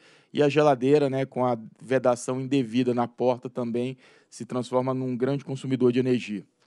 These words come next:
Então, fica a dica e a atenção para o consumidor e o cuidado com a conta de energia e a preocupação com o uso eficiente, né, de energia elétrica.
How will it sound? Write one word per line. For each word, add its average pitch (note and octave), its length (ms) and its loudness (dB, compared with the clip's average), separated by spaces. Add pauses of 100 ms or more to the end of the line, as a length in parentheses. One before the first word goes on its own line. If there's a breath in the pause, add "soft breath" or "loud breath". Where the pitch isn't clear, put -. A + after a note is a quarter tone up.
(420 soft breath)
Então, A2 160 -8
fica B2 560 -2
a A2+ 80 -2
dica B2 400 -2
e - 20 0
a B2 40 2
atenção A#2+ 440 -6
para A#2+ 200 -4
o A#2+ 100 -4
consumidor A#2 680 -4
e B2+ 40 2
o B2+ 60 -2
cuidado B2 680 2 (500 soft breath)
com B2+ 160 2
a B2 60 2
conta B2 360 -2
de A#2 120 -4
energia B2 580 -2
e C3+ 160 -8
a B2 400 -2
preocupação B2 640 0
com B2 200 -4
o B2 40 0
uso B2+ 240 0
eficiente, B2 720 -2
né, A#2 100 -2
de A2+ 120 -2
energia A2+ 320 0
elétrica. G2 520 -6